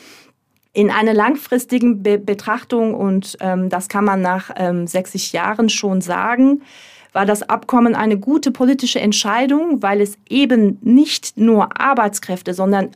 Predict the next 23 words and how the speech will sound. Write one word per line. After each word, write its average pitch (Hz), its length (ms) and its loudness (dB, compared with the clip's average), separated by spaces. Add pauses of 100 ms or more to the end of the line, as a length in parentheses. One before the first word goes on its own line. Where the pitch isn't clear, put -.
Menschen 220 760 2
nach 165 160 -6
Deutschland 170 540 -6
brachte, - 400 -8
die 175 160 -14
das 180 300 -6
Land 180 320 -2
und 196 280 0
seine 196 560 -2
Gesellschaft 202 680 -2 (160)
vielfältiger, 214 1040 0 (260)
offener 220 600 2
und 196 220 -2 (260)
erfolgreich 202 760 -2
gemacht 175 420 -8
haben. 170 400 -10 (520)
Nicht 202 240 -4
alle 240 160 2
Möglichkeiten 233 720 -2
wurden 202 280 -2
ausgeschöpft, 226 800 -4
zum 180 180 -8
Beispiel 175 640 -4